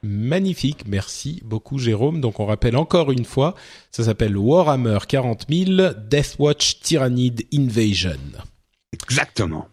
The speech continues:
Speaker 1: Merci beaucoup. Et enfin, pour conclure cet épisode, on va vous parler un tout petit peu du Mobile World Congress,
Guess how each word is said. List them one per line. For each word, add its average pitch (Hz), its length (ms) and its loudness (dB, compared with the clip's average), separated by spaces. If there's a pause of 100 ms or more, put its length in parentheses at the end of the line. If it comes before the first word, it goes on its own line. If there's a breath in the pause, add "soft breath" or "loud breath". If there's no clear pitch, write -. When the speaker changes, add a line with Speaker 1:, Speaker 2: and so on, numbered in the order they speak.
(140)
Speaker 1:
Merci 98 680 -4
beaucoup. 123 920 0
Et 156 280 4
enfin, 190 580 2
pour - 220 -2
conclure 147 520 0
cet - 240 -4
épisode, 180 580 0 (280 loud breath)
on 110 60 -4
va 110 120 2
vous 123 140 -4
parler 165 300 0
un 190 100 2
tout - 140 -10
petit 170 200 -8
peu 240 160 2
du 165 140 0
Mobile 185 460 2
World 143 400 2
Congress, 127 680 0